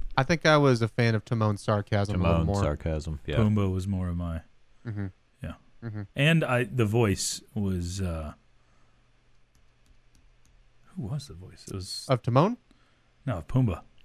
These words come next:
Speaker 1: Uh, I can't remember who Pumbaa's was, but Nathan Lane was Timon's.
Speaker 3: Pumbaa was the, the Al from Home Improvement. What's his name?
Speaker 2: The Al from Home Improvement?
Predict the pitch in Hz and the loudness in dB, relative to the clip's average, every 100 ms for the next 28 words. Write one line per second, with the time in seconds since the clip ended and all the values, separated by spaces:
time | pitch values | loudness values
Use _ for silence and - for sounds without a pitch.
0 | - 135 131 190 175 139 127 110 - - | 0 2 2 0 0 2 2 0 -4 -4
1 | 135 120 110 107 104 110 113 123 117 110 | 0 2 2 2 2 0 0 0 0 0
2 | 107 107 101 98 - 107 104 101 98 - | 0 0 0 -4 -6 -2 -2 -4 -8 -16
3 | _ _ _ _ _ _ _ _ _ _ | _ _ _ _ _ _ _ _ _ _
4 | _ _ _ _ _ _ _ _ _ _ | _ _ _ _ _ _ _ _ _ _
5 | _ - - - - 214 320 302 156 113 | _ -20 -20 -12 4 6 6 6 6 4
6 | 131 117 120 - 131 127 120 110 107 101 | 2 2 -2 -6 -2 0 0 -2 -4 -6
7 | 92 - 131 143 - 120 98 95 - - | -8 -6 -4 -2 -2 0 0 0 -4 -20
8 | - _ - 147 143 98 151 107 85 - | -20 _ -12 -4 -4 -2 -2 -4 -6 -14
9 | - 131 113 110 98 78 - _ _ _ | -14 -10 -8 -8 -10 -10 -14 _ _ _
10 | _ _ _ _ _ _ _ _ _ _ | _ _ _ _ _ _ _ _ _ _
11 | - - - - - - 78 78 90 - | -20 -20 -20 -20 -12 -10 -6 -4 -4 -4
12 | 82 73 87 85 71 78 87 - 131 | -8 -6 -4 -6 -6 -4 -6 -4 -8